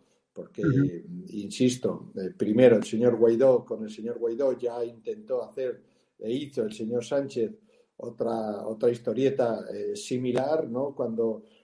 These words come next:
Speaker 1: mm, finalmente tuvo que reconocerlo porque lo había reconocido la Unión Europea y ahora, pues, con Leopoldo López está haciendo, desde mi punto de vista, un gesto, eh, muy feo,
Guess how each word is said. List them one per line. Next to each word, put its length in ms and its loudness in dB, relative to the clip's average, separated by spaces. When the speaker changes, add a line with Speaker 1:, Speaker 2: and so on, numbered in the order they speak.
Speaker 1:
mm, 560 -14
finalmente 640 2
tuvo 300 4
que 120 4
reconocerlo 680 2
porque 240 -2
lo 80 0
había 240 2
reconocido 720 -2
la 180 -2
Unión 300 0
Europea 560 4
y 100 -4
ahora, 220 -4
pues, 180 -4
con 300 -10
Leopoldo 500 0
López 420 2
está 260 -14
haciendo, 760 2
desde 280 -8
mi 100 -10
punto 300 0
de 80 6
vista, 440 0
un 160 -6
gesto, 600 2
eh, 220 -8
muy 240 -2
feo, 460 0